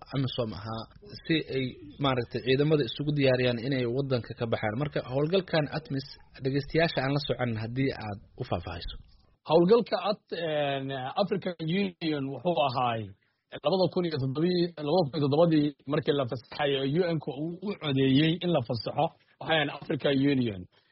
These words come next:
Speaker 2: Peacekeeping ay ahaayeen, nabad ilaaliyaal ayay ahaayeen. Waxaa la soo gaaray waqti la isleeyahay dowladda Soomaaliya waxay ku filan tahay in ay la wareegto amnigeedii. Eh, mandate-kana waqti badan ayaa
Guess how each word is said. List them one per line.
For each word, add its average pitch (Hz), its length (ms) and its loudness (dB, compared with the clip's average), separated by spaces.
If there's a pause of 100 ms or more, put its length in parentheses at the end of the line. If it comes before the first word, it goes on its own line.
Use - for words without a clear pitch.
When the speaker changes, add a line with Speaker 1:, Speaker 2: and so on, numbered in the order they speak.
(180)
Speaker 2:
Peacekeeping 170 640 2
ay 147 100 2
ahaayeen, 139 500 0 (120)
nabad 147 280 0
ilaaliyaal 143 480 6
ayay 143 240 2
ahaayeen. 110 440 -4 (140)
Waxaa 117 220 -4
la 156 100 0
soo 196 220 0
gaaray 151 480 2 (420)
waqti 208 300 -2
la 165 120 2
isleeyahay 160 720 2 (440)
dowladda 175 400 2
Soomaaliya 160 600 2
waxay 143 240 -4
ku - 160 -2
filan 156 360 2
tahay 120 340 -2 (460)
in 185 240 2
ay 143 180 0
la 156 120 6
wareegto 147 460 4 (280)
amnigeedii. 135 720 0 (480)
Eh, 131 280 4
mandate-kana 175 640 4
waqti 165 280 0
badan 147 280 0
ayaa 135 360 0